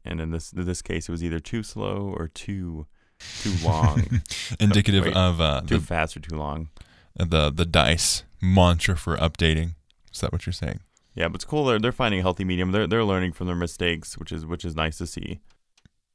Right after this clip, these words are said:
Speaker 2: Exactly, and listening to player feedback is always great. Now, let's get on to the main topic. First, let's, let's get into what we want the new announced, the new unannounced edition to be. And then we'll get on to what we actually think it will be. 'Cause those are two very different things. 'Cause that could be like,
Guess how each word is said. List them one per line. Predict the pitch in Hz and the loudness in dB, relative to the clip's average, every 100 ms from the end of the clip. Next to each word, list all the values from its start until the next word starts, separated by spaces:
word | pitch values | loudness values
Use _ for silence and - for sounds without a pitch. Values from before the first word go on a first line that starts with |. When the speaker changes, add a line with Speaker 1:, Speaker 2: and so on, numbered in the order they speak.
| _ _ | _ _
Speaker 2:
Exactly, | 95 87 80 80 80 | -2 2 2 2 0
and | 87 | 2
listening | 87 92 85 | 2 2 2
to | 85 | 4
player | - 87 82 | 4 4 4
feedback | 90 80 78 78 | 2 2 2 2
is | 82 | 2
always | 78 76 78 - | 2 2 -2 -2
great. | 69 - - | -2 -2 -4
Now, | 101 135 123 85 98 | 2 4 4 2 0
let's | 110 - | 2 4
get | 131 | 6
on | 113 104 | 8 6
to | 107 | 6
the | 95 | 6
main | 101 107 98 | 6 6 4
topic. | - 95 85 85 69 - - - - - | 4 4 4 2 -2 -2 -10 -10 -12 6
First, | 160 - | 6 8
let's, | 104 - - 101 | 4 0 -2 2
let's | 101 | 2
get | - 98 | 4 4
into | 87 101 | 4 0
what | 80 90 98 | 4 6 6
we | 90 98 | 6 4
want | 85 87 87 62 - | 4 4 2 2 0
the | 85 | 2
new | 85 82 | 2 2
announced, | 80 78 78 - - - - | 2 0 -2 -4 -8 -10 -12
the | - 90 | 0 2
new | 87 87 85 | 4 4 4
unannounced | 87 87 80 73 - - | 4 4 4 2 0 -2
edition | 80 80 - 80 | 0 2 0 -2
to | 76 69 - - | 0 0 -2 2
be. | - - - _ _ - | 2 2 -6 _ _ 2
And | 104 | 6
then | 107 104 | 6 4
we'll | 98 | 4
get | 98 | 2
on | 90 | 2
to | - 90 | 0 2
what | 80 | 4
we | 87 | 4
actually | 80 - 85 | 4 2 0
think | 80 78 78 | 0 0 0
it | |
will | 78 80 | -2 -2
be. | 78 - - - - | -4 -6 -8 -6 0
'Cause | 101 | 4
those | 131 107 | 4 4
are | |
two | 101 113 | 6 6
very | 98 90 | 6 4
different | 85 80 80 | 2 0 -2
things. | 76 80 | -2 -2
'Cause | - | 2
that | 110 135 | 6 6
could | 113 | 6
be | 98 | 6
like, | 90 80 78 | 8 6 2